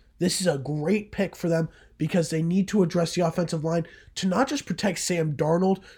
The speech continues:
who you saw can be very lethal with a strong offensive line, as he did in his freshman season at U S C,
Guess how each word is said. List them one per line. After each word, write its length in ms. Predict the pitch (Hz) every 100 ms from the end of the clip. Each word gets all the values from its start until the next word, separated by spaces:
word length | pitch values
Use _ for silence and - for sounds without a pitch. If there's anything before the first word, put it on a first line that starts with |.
| _
who 380 | 190 180 160 - _ _ _
you 160 | 139 214
saw 420 | - 190 175 175 - -
can 160 | 175
be 280 | 139 135 110
very 580 | 120 120 117 160 190 190
lethal 680 | 151 196 165 175 135 - - _ _ _
with 360 | 143 190 196 - -
a 120 | 151
strong 380 | - - 175 170
offensive 460 | 160 185 165 165
line, 280 | 151 165 165 - - -
as 200 | 170 165
he 60 |
did 200 | 156 175
in 120 | 170
his 140 | 160 147
freshman 440 | - 180 - 160
season 460 | 156 190 180 151 156
at 200 | - 151
U 180 | 151 175
S 140 | 143 -
C, 420 | - 196 139